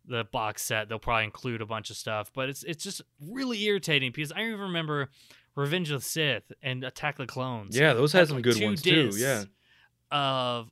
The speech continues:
Speaker 1: behind-the-scenes stuff. Uh, Lord of the Rings, the extended
Speaker 2: Mm.
Speaker 1: editions, they come with, like, hours and hours of
Speaker 2: Yeah.
Speaker 1: appendices. And
Speaker 2: I mean,
Speaker 1: it
Speaker 2: you have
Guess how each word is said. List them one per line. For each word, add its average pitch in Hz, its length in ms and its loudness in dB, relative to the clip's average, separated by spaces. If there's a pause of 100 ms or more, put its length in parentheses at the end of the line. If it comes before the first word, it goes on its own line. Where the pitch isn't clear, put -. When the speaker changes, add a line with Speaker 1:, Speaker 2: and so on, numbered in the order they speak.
Speaker 1:
behind-the-scenes 139 680 -6
stuff. 113 220 -6 (280)
Uh, 165 120 -8 (100)
Lord 196 340 2
of 202 40 4
the 202 80 0
Rings, 180 640 2 (260)
the 151 100 0
extended 202 400 -2
Speaker 2:
Mm. 202 40 -2
Speaker 1:
editions, 196 600 -4 (360)
they 147 100 -4
come 190 220 -4
with, 160 260 2
like, 131 360 2 (680)
hours 117 640 4
and 117 160 -12
hours 117 520 4
of 120 160 -6
Speaker 2:
Yeah. 117 80 -2
Speaker 1:
appendices. 104 1000 0 (500)
And 120 280 2
Speaker 2:
I 113 40 2
mean, 220 160 2
Speaker 1:
it 196 40 -2
Speaker 2:
you 202 80 4
have 214 60 4